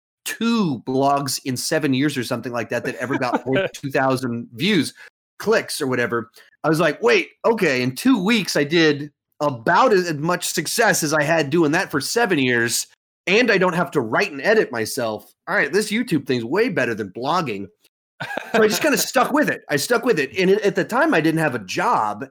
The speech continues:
Speaker 1: and so I couldn't even go see new movies. So I had a movie channel where I was reviewing movies, but I couldn't see anything new. So I was just doing all kinds of weird stuff. And, um,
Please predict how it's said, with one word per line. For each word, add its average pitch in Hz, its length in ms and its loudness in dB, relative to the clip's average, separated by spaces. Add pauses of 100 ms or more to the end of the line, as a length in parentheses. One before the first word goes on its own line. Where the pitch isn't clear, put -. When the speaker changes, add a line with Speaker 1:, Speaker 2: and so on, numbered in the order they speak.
Speaker 1:
and 147 160 0
so 185 80 0
I 160 60 2
couldn't 240 180 -2
even 180 180 0
go 151 160 4
see 165 280 -2
new 139 240 2
movies. 131 720 -2
So 190 140 0
I 185 40 4
had 170 80 4
a 151 40 2
movie 190 400 2
channel 139 320 0
where 131 120 2
I 127 40 2
was 120 100 -6
reviewing 143 460 -2
movies, 202 320 2
but 139 100 0
I - 40 -2
couldn't 185 220 -2
see 202 180 -4
anything 147 300 0
new. 160 320 2 (400)
So 196 100 -2
I 226 60 2
was 285 100 0
just 302 140 -2
doing 190 140 4
all 151 120 0
kinds 220 320 0
of 135 80 0
weird 117 280 0
stuff. 120 400 -4 (1400)
And, 185 380 2 (200)
um, 151 640 0